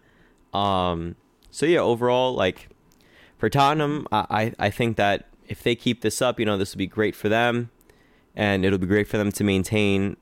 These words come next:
themselves in the title race, or at least just cement themselves in that top four, top five. For Chelsea, it's, it's tough. This isn't a game that they're expected to win, but this, this would be a great way for them to kinda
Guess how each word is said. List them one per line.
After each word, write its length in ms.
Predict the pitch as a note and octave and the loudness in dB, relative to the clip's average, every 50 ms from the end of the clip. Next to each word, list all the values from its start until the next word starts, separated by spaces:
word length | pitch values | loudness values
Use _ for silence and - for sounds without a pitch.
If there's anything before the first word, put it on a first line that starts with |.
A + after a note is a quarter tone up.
| _ | _
themselves 400 | - G2 G2+ F#2+ - - G2 F2 | -6 -4 -4 -2 -2 -2 -2 0
in 120 | A2+ G#2 F#2 | 0 -2 -2
the 40 | F#2+ | 0
title 280 | - - C#3+ D3+ D3+ | 0 2 2 4 4
race, 240 | D3 C#3+ C#3+ C#3+ - | 4 2 2 0 -2
or 160 | - - - | 0 2 2
at 100 | A2+ F#2+ | 2 2
least 180 | A#2+ C#3+ D3+ - | 2 0 0 0
just 240 | - - - - - | -2 0 0 0 0
cement 360 | - C3+ A#2 A#2+ A#2+ B2 - | 0 0 0 0 0 -2 -4
themselves 500 | - G#2 G#2 - - A#2+ G#2+ G2+ G2 - | -6 -6 -4 -2 -2 0 0 0 -2 -2
in 160 | - F#2+ G#2 | -2 0 0
that 180 | G#2 G2 F2+ - | 0 0 -2 -2
top 220 | - G#2 - - | -2 -2 -4 -4
four, 260 | - - G2+ G2 G2 | -2 0 0 2 2
top 220 | F#2 - G#2+ D#2 - | 2 0 -2 -4 -4
five. 500 | - - G#2+ A2+ B2 C#3+ E3 G3+ G3 - _ - - - - - - - - - - - - - _ _ _ _ | -4 -2 0 0 2 2 0 -2 -6 -12 _ -20 -20 -20 -20 -20 -20 -20 -20 -20 -20 -20 -20 -20 _ _ _ _
For 100 | - B2+ | -2 -2
Chelsea, 720 | A#2 - - G#3 G3 G#3 - - G#3+ G#3+ G#3 G#3 G3+ G3+ G3 F#3 - - - - - - - - - - - - _ - | 0 2 2 4 4 4 2 2 4 4 6 6 6 4 4 2 0 -2 -4 -6 -8 -12 -14 -18 -20 -20 -20 -20 _ -8
it's, 260 | - A#2+ - - - - | -8 -6 -6 -6 -4 -4
it's 220 | C3 - - - | -2 -2 -2 -2
tough. 420 | - D#3+ D#3+ E3+ - - - - - _ _ _ _ _ _ _ _ _ _ _ _ _ _ _ _ _ _ _ - - | 0 0 0 0 -2 -6 -12 -20 -20 _ _ _ _ _ _ _ _ _ _ _ _ _ _ _ _ _ _ _ -10 -4
This 220 | B2 A#2 A2 - | -2 -2 0 0
isn't 180 | D3 C3 C#3+ C#3 | 0 2 2 2
a 40 | C3+ | 2
game 200 | A#2+ C3 C3 C3 | 2 2 2 2
that 100 | B2 - | 0 2
they're 100 | B2+ A2+ | 0 0
expected 460 | G#2 - - - B2+ - - C#3+ C3 | 0 0 -2 -2 -2 -2 -2 -6 -4
to 100 | - - | -2 0
win, 200 | C3 C3 C3 B2+ | 0 0 0 0
but 120 | A2 G2 | -2 -2
this, 260 | - G#2+ G2+ - - - | -2 -4 -4 -4 -6 -8
this 240 | - G#2+ G#2+ - | -6 -6 -4 -4
would 80 | - G#2+ | -4 -2
be 120 | G2+ G#2 | 0 0
a 40 | G2 | 0
great 300 | F2+ F#2+ G2 G2+ G#2 G#2+ | 0 0 0 0 0 0
way 240 | D#2+ F#2+ G2+ G2+ G2 | 0 0 2 0 0
for 160 | - - G#2 | 0 -2 -2
them 140 | F#2+ F#2+ F2 | -2 -2 -2
to 120 | - - G#2 | -4 -6 -6
kinda 380 | - G2 F#2+ F#2+ F#2+ F#2+ F2+ | -4 -4 -2 -2 -2 -2 -4